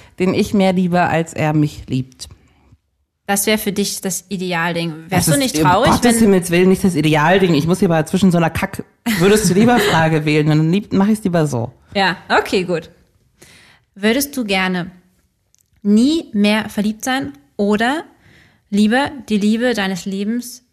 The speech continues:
Speaker 2: für ein Jahr
Speaker 1: Mm.
Speaker 2: <laughs> haben und kennen zu dürfen?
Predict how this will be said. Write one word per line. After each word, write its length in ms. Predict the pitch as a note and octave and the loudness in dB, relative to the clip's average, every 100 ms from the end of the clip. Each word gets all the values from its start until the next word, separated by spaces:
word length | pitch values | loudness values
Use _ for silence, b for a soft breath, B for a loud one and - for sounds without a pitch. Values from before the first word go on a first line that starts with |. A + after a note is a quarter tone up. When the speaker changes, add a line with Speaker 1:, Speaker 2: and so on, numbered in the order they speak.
| _ | _
Speaker 2:
für 240 | - G#3 | -16 -6
ein 340 | F#3 G#3 A3+ - | -2 -2 -4 -8
Jahr 440 | F3+ F#3 F#3+ G#3+ G#3+ _ - | -6 -4 -4 -6 -12 _ -2
Speaker 1:
Mm. 600 | E3+ D#3+ D3+ D3+ C#3+ B2+ B2+ B B | 0 2 4 2 2 -2 -8 B B
Speaker 2:
<laughs> 360 | B G3 _ | B -20 _
haben 360 | G3 F3+ F#3 G3 - b b b b b _ | -2 -2 -2 -6 -12 b b b b b _
und 240 | F#3+ F3+ - | -14 -14 -6
kennen 320 | G3 G3 F#3+ | -2 -2 -2
zu 160 | - | -6
dürfen? 480 | E3+ E3 E3 E3+ F3+ | -4 -6 -6 -10 -12